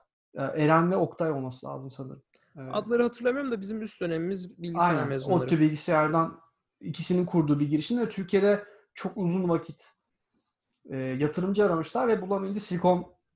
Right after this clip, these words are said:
Speaker 1: Vadisi'ne gitmişler ki orada da işte çok kolay değilmiş açıkçası. Onu anlatıyor hikaye aslında. E,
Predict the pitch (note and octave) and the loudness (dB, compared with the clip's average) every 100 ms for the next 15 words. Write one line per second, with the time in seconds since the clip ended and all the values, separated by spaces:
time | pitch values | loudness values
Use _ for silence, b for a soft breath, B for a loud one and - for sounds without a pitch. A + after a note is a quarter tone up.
0 | _ _ _ _ - D#3 D#3 D3+ E3+ E3 | _ _ _ _ 2 8 8 6 2 0
1 | C#3+ - - A#3 A#3+ A3 G3 A3+ G#3+ - | 0 -4 0 4 8 10 12 12 8 6
2 | G3+ - F#3+ - - F3 E3+ E3+ D3+ B2+ | 4 6 2 2 4 8 8 6 0 -2
3 | A#2+ - B2+ B2+ D#3+ C#3+ D3+ C#3+ C3+ C3 | -10 -14 -16 -8 -4 -2 -2 -2 -6 -8
4 | B2 C#3 C3 C3 B2+ - E3 A3 _ _ | -6 -4 -4 -6 -10 -12 -12 -12 _ _
5 | _ _ _ _ _ _ - D#3+ C#3 C3+ | _ _ _ _ _ _ -8 -2 -2 -2